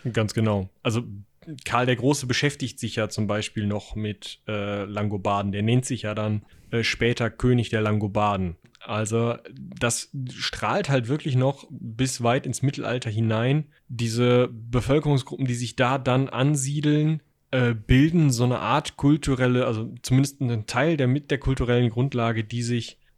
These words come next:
ähm, in den einzelnen heute Staaten, damals dann eben irgendwie, ähm, Herrschaftsgebieten rausbildet. Ähm,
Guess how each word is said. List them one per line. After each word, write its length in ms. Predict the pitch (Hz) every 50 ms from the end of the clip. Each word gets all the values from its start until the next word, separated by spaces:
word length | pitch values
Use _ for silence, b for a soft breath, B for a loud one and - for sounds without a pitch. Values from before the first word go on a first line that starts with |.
| _ -
ähm, 300 | 123 110 107 110 117 -
in 180 | 143 139 127 123
den 140 | 120 120 95
einzelnen 800 | 113 120 127 131 - - - 127 123 120 120 123 123 120 117 - _ _ -
heute 320 | 117 117 120 117 - 117
Staaten, 640 | - - - 123 127 139 160 - 160 143 143 135 127
damals 480 | 131 117 101 110 120 120 117 113 - -
dann 180 | - 113 113 -
eben 280 | 123 120 113 113 110
irgendwie, 580 | 110 113 117 117 113 104 113 113 110 110 110 113
ähm, 380 | - 117 113 107 107 104 104 98
Herrschaftsgebieten 760 | 113 117 135 135 143 135 - - - 120 113 123 131 - 131
rausbildet. 800 | 117 104 110 123 131 - - - 123 120 120 120 123 123 123 - b b b b b b -
Ähm, 260 | 117 110 107 110 104